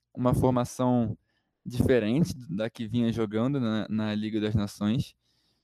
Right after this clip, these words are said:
É, o Zé rodou bastante o, as doze convocadas durante o jogo.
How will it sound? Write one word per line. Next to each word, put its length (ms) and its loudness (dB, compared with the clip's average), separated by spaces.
É, 440 0
o 240 2
Zé 340 4
rodou 320 2
bastante 1000 4
o, 500 6
as 240 0
doze 360 6
convocadas 680 2
durante 360 0
o 40 -2
jogo. 380 0